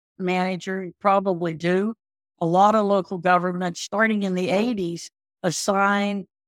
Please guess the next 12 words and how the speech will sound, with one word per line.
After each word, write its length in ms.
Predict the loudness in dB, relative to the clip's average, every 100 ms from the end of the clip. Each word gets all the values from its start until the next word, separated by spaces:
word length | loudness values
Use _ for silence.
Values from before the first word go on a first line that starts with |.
| -4
intergovernmental 1080 | 0 2 0 2 4 4 0 0 -2 -2 -6 -10 _ _ -6
responsibility, 1200 | -2 -2 0 0 0 -2 -8 -4 -2 -2 -4 -6
bridge 400 | -6 -6 -6 -6
building, 480 | -2 -2 -2 -4 -4 _ _ _ -6
to 200 | -2 -2
the 200 | -2 -2
assistant 560 | -2 -2 -2 -4 -8
manager 720 | -4 -2 -2 -6 -8 -8 -10 -12 _ _ _
to 100 | -8
really 480 | 0 2 2 2 -2
stay 320 | -4 -2 0
on 160 | -2